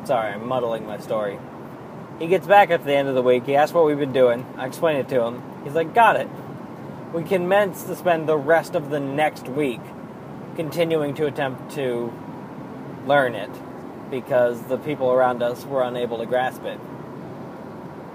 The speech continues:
So,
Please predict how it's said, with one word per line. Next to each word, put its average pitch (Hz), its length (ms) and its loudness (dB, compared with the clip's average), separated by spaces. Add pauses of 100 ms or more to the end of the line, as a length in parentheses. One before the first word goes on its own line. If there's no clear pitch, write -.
(1500)
So, 170 680 6